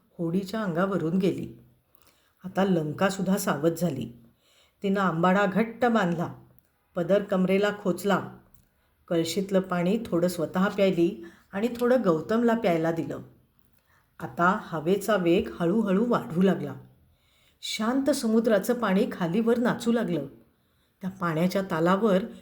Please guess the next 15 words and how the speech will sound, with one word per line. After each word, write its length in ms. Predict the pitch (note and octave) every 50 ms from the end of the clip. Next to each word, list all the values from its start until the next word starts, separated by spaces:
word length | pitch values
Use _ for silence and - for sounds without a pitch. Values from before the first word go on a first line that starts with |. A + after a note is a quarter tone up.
| - - _
लक्ष्मीही 500 | F#3 F#3+ F#3+ F#3+ - - D4 E4 E4 E4+
नाचू 300 | D#4 C4 G3 F#3+ - G#3
लागली. 360 | F#3+ F3 D3 C#3+ D3+ C#3 C#3 C#3 - - _ _ _ _ - _ _ _ _ _ _ _ _
छोटे 380 | - - D#3+ D3 - F3 F#3+ F#3+ -
छोटे 220 | D#3+ - - F#3+
डोंगर 540 | F#3+ E3+ D#3+ D3+ D#3 D3+ D3 E3+ F#3 B3 B3+
आता 220 | A3 - - G3+
मोठे 380 | G#3+ G3+ F3+ E3 D#3+ - - F#3+
मोठे 300 | A3+ A3+ G#3+ - A3 A#3+
होऊ 200 | A3+ A3 A3+ A3+
लागले 300 | A#3 A#3 A3+ A3 A3+ A#3
होते. 540 | A#3 A#3+ A#3+ A#3 A3 F#3 - - - - _ _ _ _ _ _ _ _ _ _ _ _ _
लक्ष्मीचं 640 | E3+ D#3 C#3 - - - F3+ F#3+ F#3+ F#3+ A3 G#3+
नाचणं 460 | G#3 F#3+ D#3+ D#3 - F#3 F3+ F3+ G#3 B3 - - - - _ -
आता 200 | G3 - G#3+